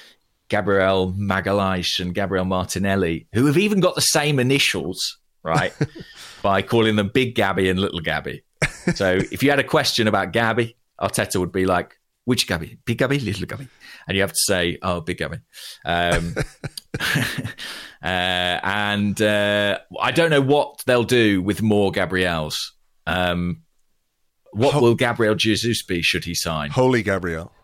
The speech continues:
Speaker 1: Middle Gabby?
Speaker 2: Middle
Speaker 1: Yeah.
Speaker 2: Gabby, yeah.
Speaker 1: Mummy Gabby. <laughs> It's like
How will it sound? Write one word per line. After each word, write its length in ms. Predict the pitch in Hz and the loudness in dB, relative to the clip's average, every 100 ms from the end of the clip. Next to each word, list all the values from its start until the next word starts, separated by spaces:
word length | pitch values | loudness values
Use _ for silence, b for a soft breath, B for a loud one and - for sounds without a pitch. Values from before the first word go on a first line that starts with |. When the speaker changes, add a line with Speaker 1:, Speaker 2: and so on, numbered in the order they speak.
| _ - | _ -2
Speaker 1:
Middle 260 | 117 131 | 2 2
Gabby? 460 | 131 131 165 151 - _ _ B | 2 0 0 -2 -8 _ _ B
Speaker 2:
Middle 160 | 117 117 | -2 2
Speaker 1:
Yeah. 220 | 104 117 | 4 2
Speaker 2:
Gabby, 140 | 110 117 | 0 -4
yeah. 180 | 120 | 0
Speaker 1:
Mummy 240 | 127 135 110 | 0 2 0
Gabby. 320 | 90 85 82 | 0 0 0
<laughs> 40 | - - - | 2 2 2
It's 280 | 180 170 - | 0 0 0
like 360 | 165 143 127 | 0 0 0